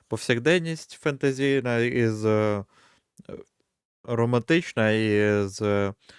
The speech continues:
просуванням їх відносин. Побачимо. В принципі, якщо буде держати рівень, такий середній, може навіть де-, деколи пригати вище середнього, і не буде прям сильно давити на Шоджо,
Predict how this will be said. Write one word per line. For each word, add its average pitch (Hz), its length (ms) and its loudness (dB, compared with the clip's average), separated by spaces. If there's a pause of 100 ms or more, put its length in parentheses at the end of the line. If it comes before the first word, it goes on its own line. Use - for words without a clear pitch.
(140)
просуванням 113 560 0
їх 110 240 -4 (360)
відносин. 110 720 -4 (1400)
Побачимо. 160 720 -6 (1000)
В - 100 -20
принципі, 135 400 0
якщо 135 200 2
буде 147 220 -2
держати 147 480 2
рівень, 147 380 -2
такий 120 280 -4
середній, 147 560 0
може 123 280 0
навіть 120 260 4
де-, 123 180 4
деколи 113 420 2
пригати 113 380 0
вище 165 320 -4
середнього, 127 520 -2 (280)
і 120 120 -2
не 127 80 2
буде 131 240 2
прям 113 220 0
сильно 117 320 0
давити 110 360 2
на 107 120 -2
Шоджо, 139 800 -4